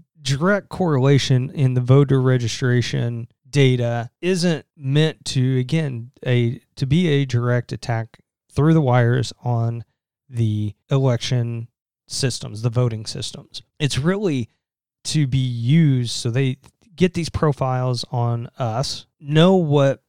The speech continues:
makes us tick, know what our inclinations are, using machine learning and, and some deep, uh, predictive <laughs> analytics and, and, and stuff like that, that they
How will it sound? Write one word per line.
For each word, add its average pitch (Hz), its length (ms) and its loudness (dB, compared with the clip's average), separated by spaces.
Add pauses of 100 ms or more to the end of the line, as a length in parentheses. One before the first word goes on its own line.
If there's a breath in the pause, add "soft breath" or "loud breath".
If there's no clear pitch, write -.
makes 131 380 -4
us 120 200 -6
tick, - 340 -8
know 147 240 0
what 151 240 2
our 135 200 0
inclinations 123 840 -6
are, 123 380 -6 (480)
using 151 440 6
machine 139 460 0
learning 117 420 -2
and, 117 300 -6
and 123 380 -6 (160)
some 131 340 -8 (200)
deep, 135 380 -2 (460)
uh, 110 340 -10 (680)
predictive 147 500 -2
<laughs> 139 160 4
analytics 127 640 -2
and, 113 300 -10
and, 113 340 -6
and 120 240 -14 (180)
stuff - 340 -2
like 120 140 -10
that, 117 260 -4 (160)
that 127 180 -6
they 156 440 0